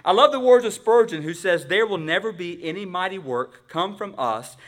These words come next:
unless there first be a mighty work in us." There better be a work in you before there will ever be a work through you. So if the whole point of this mystery is to show us that Christ is in us,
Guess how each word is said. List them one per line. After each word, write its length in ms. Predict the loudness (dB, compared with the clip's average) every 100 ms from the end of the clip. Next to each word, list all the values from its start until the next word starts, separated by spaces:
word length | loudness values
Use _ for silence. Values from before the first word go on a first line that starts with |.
| -12
unless 400 | -8 -2 -2 -2
there 160 | -2 -4
first 480 | -2 -2 -2 -4 -6
be 220 | -6 -4
a 100 | -6
mighty 360 | -6 -6 -6 -8
work 420 | -8 -8 -10 -16 _ _ -18
in 200 | -14 -14
us." 480 | -16 -18 -20 -20 -20 _ _ _ _ _ _ _ _ -20
There 100 | -4
better 220 | -2 -2
be 120 | -2
a 80 | -6
work 320 | 0 -2 -2
in 240 | -6 -8 -8
you 160 | -10
before 320 | -10 -8 -6
there 100 | -4
will 120 | -6 -6
ever 220 | -8 -8
be 140 | -12 -12
a 60 |
work 320 | -10 -10 -12
through 340 | -12 -10 -10 -12 _ _ -18
you. 320 | -14 -14 -10
So 180 | -4 -4
if 120 | -4
the 100 | -12
whole 280 | -14 -14 -14
point 380 | -14 -14 -12 -14
of 100 | -16
this 220 | -16 -14
mystery 500 | -14 -14 -18 -18 -16
is 80 | -18
to 100 | -20
show 400 | -14 -10 -8 -8
us 280 | -12 -14 -20 -20 _ -12
that 220 | -12 -10
Christ 440 | -4 -4 -4 -8 -10
is 300 | -8 -8 -8 -8
in 240 | -8 -8
us, 420 | -6 -4 -6 -8